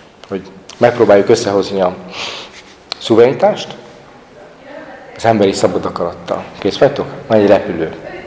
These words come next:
Akkor azt mondom a feleségemnek, "Drágám, holnap megyek Törökországba, légy szíves, ö, online vegyél már nekem egy jegyet." Megveszi a jegyet, repülő ott vár, a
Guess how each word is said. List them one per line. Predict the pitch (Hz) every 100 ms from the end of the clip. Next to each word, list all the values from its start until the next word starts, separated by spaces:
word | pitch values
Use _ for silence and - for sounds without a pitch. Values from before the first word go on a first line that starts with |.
| - - - - -
Akkor | -
azt | 120
mondom | 120 104
a | 104
feleségemnek, | 131 113 - 101 101 95 92 - - -
"Drágám, | - 135 131 120
holnap | 135 117
megyek | 123 104 92
Törökországba, | 147 123 117 107 110 101
légy | 107 131 131
szíves, | 110 104 - - - - - - - - - _
ö, | 101 101 101 101
online | 127 123 101
vegyél | 101 107 104
már | 92
nekem | 92 85 95
egy | 90
jegyet." | 85 85 - - - - - - _
Megveszi | 135 131 113 92
a | 110
jegyet, | 123 120 - - - - - _
repülő | 135 151 151 117
ott | 117 120
vár, | 120 135 131 117 - - - - _ _
a | -